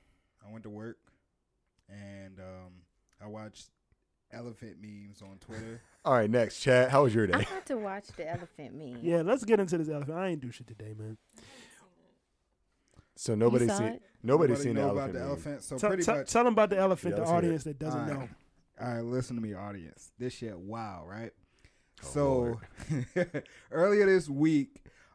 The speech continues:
Speaker 1: uh, <laughs> there was this story that came around, uh, the battlegrounds of Twitter, and, uh, apparently this elephant showed up to this lady's funeral and pulled her out the casket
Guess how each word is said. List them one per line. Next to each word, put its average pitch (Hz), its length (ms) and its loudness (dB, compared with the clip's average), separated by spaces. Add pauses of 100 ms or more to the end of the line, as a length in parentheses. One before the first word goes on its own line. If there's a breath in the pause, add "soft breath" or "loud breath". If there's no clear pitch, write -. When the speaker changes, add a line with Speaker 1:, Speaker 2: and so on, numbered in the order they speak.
(120)
Speaker 1:
uh, 143 280 0 (100)
<laughs> - 100 -8
there 151 260 0
was 151 120 -2
this 147 140 -4
story 160 340 0
that 131 180 -6
came 127 240 -6
around, 120 320 -8
uh, 104 500 -12
the 113 80 -12
battlegrounds 117 580 -6
of 107 120 -12
Twitter, 98 360 -12 (560 soft breath)
and, 113 460 -8
uh, 107 220 -10
apparently 147 560 -6
this 131 260 -6 (140)
elephant 139 480 -4 (300)
showed 131 360 -4
up 123 200 -4
to 139 100 -10
this 117 200 -8
lady's 127 400 -4
funeral 110 680 -6 (1080)
and 127 280 -8
pulled 151 260 0
her 151 100 0
out 151 200 -2
the 156 80 -8
casket 139 600 -8